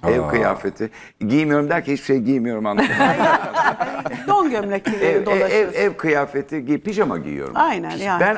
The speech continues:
Speaker 1: anneannem ve dedemden öğrendim bunu. Hemen pijama giyerlerdi onlar ama yaşlıydılar. Ben onu a-, arada anlayamamışım. Benim bir gençlik dönemim oldu çünkü.
Speaker 3: <laughs>
Speaker 1: Ama onlar hemen pijama giyerlerdi. Ve ilk adres yatak, yatak odasıydı.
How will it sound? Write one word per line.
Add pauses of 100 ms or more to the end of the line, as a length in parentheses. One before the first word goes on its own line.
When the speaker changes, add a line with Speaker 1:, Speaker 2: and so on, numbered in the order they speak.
Speaker 1:
anneannem
ve
dedemden
öğrendim
bunu. (200)
Hemen
pijama
giyerlerdi
onlar
ama
yaşlıydılar.
Ben
onu
a-,
arada
anlayamamışım.
Benim
bir
gençlik
dönemim
oldu (280)
çünkü. (140)
Speaker 3:
<laughs>
Speaker 1:
Ama
onlar
hemen
pijama
giyerlerdi. (260)
Ve
ilk
adres
yatak,
yatak
odasıydı.